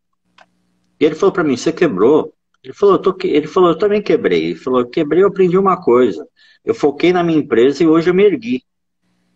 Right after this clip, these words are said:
Falei, "Ah, legal, né? Vamos."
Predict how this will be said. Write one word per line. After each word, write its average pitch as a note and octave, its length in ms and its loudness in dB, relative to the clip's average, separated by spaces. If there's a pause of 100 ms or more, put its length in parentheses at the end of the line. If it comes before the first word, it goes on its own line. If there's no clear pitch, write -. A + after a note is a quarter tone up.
(1400)
Falei, A#3+ 200 -2
"Ah, - 200 -16 (1300)
legal, C3+ 420 0
né? C#3 300 -4 (100)
Vamos." A#2 640 2